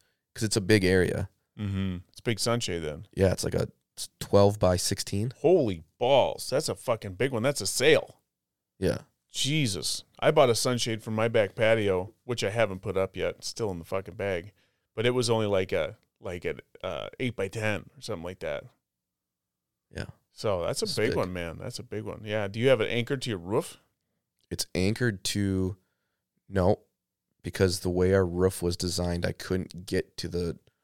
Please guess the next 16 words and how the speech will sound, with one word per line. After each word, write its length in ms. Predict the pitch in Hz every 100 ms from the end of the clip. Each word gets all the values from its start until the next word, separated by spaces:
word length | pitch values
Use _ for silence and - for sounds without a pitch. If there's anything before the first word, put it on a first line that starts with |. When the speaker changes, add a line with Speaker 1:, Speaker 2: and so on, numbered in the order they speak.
| _ _
Speaker 1:
overhang 460 | 90 92 87 87 85
of 60 | 82
the 60 |
roof 240 | 82 85 -
joist. 480 | - - 101 - - _ _ _ _
Speaker 2:
Oh, 140 | 101
really? 480 | 98 87 101 87 101 _ -
Speaker 1:
So 160 | 90
it's 100 | 90
actually 320 | 98 - 98
anchored 340 | 90 92 98 -
to 100 | 87
the 80 | -
house 720 | - 101 95 - 98 - - _ _ _ _ _ _ _ _ _ _ -
in 200 | 101 92
studs. 640 | - 90 87 - - -